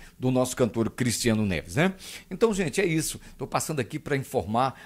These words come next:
a todos os meus amigos e minhas amigas que o cantor Cristiano Neves está de volta aos palcos em São Paulo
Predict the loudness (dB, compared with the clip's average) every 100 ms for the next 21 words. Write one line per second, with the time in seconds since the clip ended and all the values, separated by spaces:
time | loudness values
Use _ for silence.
0 | -12 -10 -10 -2 2 2 0 -8 -4 -4
1 | -2 -4 -2 -2 0 -2 -6 -6 -6 -4
2 | -4 -4 -4 -2 0 4 4 2 0 -16
3 | -8 -6 -2 -2 -2 -4 -4 -12 -20 -2
4 | 0 0 -2 -4 -2 0 0 4 6 4
5 | 2 -4 -2 -2 -4 -6 -6 6 10 10
6 | 8 4 2 0 -16 -14 0 4 6 4
7 | 0 -2 -4 -2 6 8 8 6 2 0
8 | 0 0 0 2 2 2 4 4 6 6
9 | 2